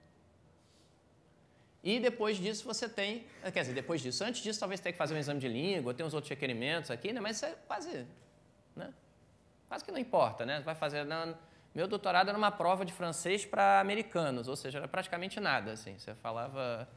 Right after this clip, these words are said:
se você soubesse falar s'il vous plaît, já tava, já tinha passado praticamente. É. Bom, mas isso é uma linha do tempo, esses requerimentos formais são todos importantes, porque no final você vai ganhar um diploma ou não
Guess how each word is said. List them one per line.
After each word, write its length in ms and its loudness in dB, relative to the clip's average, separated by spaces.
se 60 -20
você 140 -4
soubesse 300 2
falar 200 2
s'il 160 2
vous 140 -4
plaît, 260 4
já 80 -2
tava, 340 0
já 120 -2
tinha 160 -6
passado 460 -2
praticamente. 440 -10
É. 480 0
Bom, 180 6
mas 240 4
isso 200 6
é 40 10
uma 180 6
linha 200 4
do 100 2
tempo, 300 0
esses 100 -2
requerimentos 460 0
formais 340 0
são 100 -4
todos 240 -4
importantes, 600 -2
porque 260 -8
no 80 -2
final 420 2
você 120 -2
vai 120 2
ganhar 260 2
um 80 -2
diploma 420 -2
ou 60 4
não 420 0